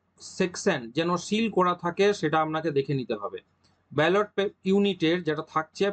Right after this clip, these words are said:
ব্যালট পেপার ঠিক মতন লাগ-, লাগানো হয়েছে কিনা সেটা কিন্তু আপনাকে চেক করে নিতে হবে। বি-, ব্যালট ইউনিটের থাম্ব হুইলটি এক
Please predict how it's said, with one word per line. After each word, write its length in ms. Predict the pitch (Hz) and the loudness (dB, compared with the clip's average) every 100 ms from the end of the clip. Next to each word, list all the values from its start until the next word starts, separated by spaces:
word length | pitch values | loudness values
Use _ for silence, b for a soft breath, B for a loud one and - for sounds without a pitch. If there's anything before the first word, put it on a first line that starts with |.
| - _ | -4 _
ব্যালট 280 | 143 175 185 | 2 2 0
পেপার 280 | 160 151 180 180 - | -2 0 0 0 -6
ঠিক 140 | 190 175 | -4 0
মতন 260 | 185 180 175 147 139 | 0 0 0 2 2
লাগ-, 240 | 147 156 - - | 2 0 -8 -2
লাগানো 420 | 151 151 190 202 185 | 0 2 2 2 2
হয়েছে 260 | 160 185 202 | 2 2 0
কিনা 220 | 170 147 127 | -2 -4 -4
সেটা 180 | - 143 151 | -2 -2 -2
কিন্তু 140 | 160 160 | 0 0
আপনাকে 200 | 165 175 175 | 2 -2 -2
চেক 120 | 175 | 0
করে 140 | 170 151 | 0 -2
নিতে 180 | 131 120 | -2 -4
হবে। 140 | 104 101 _ _ _ _ _ _ | -4 -8 _ _ _ _ _ _
বি-, 240 | 139 196 - 165 | -2 -2 0 2
ব্যালট 280 | 165 202 208 | 2 2 0
ইউনিটের 440 | 208 214 214 202 208 - | 0 0 2 2 2 0
থাম্ব 300 | - 180 214 196 | -2 0 0 2
হুইলটি 380 | 208 196 175 143 - | 2 2 0 -2 0
এক 200 | 151 175 | 0 0